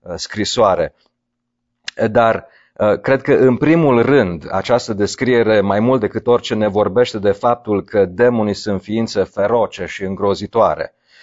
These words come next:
Focul și sulful, uneori asociate cu fumul, de asemenea, vorbesc de o judecată fatală în timpul istoriei.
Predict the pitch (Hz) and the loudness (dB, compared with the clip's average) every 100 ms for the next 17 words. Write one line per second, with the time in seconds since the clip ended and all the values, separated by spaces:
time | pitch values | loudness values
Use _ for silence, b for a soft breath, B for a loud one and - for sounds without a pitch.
0 | b b - - 143 139 101 87 101 - | b b -6 0 2 2 -2 -2 -6 -4
1 | 131 127 101 92 85 82 107 113 113 101 | 0 0 0 -4 -4 -2 0 2 2 0
2 | 110 98 107 113 110 104 - 92 - 131 | -2 -4 0 0 0 -4 -6 -10 -2 0
3 | 104 90 95 85 85 - 73 90 113 117 | 0 0 -2 -2 -4 -4 -8 -4 -2 0
4 | 101 95 120 107 95 104 B B B - | -2 -2 -2 -2 0 -2 B B B -4
5 | 98 110 98 95 123 123 107 95 101 98 | -4 -2 -4 -2 -2 -2 -6 -4 -4 -4
6 | 120 113 101 95 135 143 127 123 113 104 | -2 0 0 -2 -2 -4 -4 -8 -6 -6
7 | 101 - 127 123 92 76 71 | -6 -4 0 2 0 -4 -10